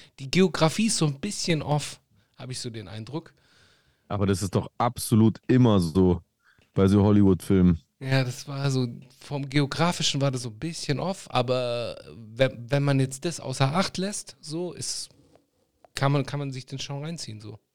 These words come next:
Speaker 1: Auf jeden
Speaker 2: Ja.
Speaker 1: Fall. Yes, yes, ja.
Speaker 2: Werde ich auch machen.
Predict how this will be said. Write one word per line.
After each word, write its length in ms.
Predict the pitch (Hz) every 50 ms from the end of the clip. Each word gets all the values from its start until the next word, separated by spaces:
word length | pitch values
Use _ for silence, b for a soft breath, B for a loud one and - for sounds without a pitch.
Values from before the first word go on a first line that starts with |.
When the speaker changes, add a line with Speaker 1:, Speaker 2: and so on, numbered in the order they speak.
| _ _ _ _ _ _ _ _ _ _ _ _ _ _ _ _ _ _ _ _ _ _ _ _ _ _
Speaker 1:
Auf 200 | 117 110 - -
jeden 140 | - 95
Speaker 2:
Ja. 280 | 92 85 85 90 101 104
Speaker 1:
Fall. 20 | - 127 - _ _ _ _ _ _ _ _ _ _ _ _ _ _ _ _ _ _ _ _ _ _ _ _ _ _ _ _ _ _ _ _ _ _ _ _
Yes, 280 | 131 131 131 131 -
yes, 240 | 143 143 139 135 -
ja. 240 | - 110 117 131 139 - _ _ _ _ _ _ _ _ _ _ _ _ _ _ _ _ _ _ _ _ _ _ _ _ _ _ _ _ _ _ b b b b b b _
Speaker 2:
Werde 160 | - 92 92 107
ich 80 | 110 135
auch 180 | - 147 135
machen. 280 | - 87 82 87 82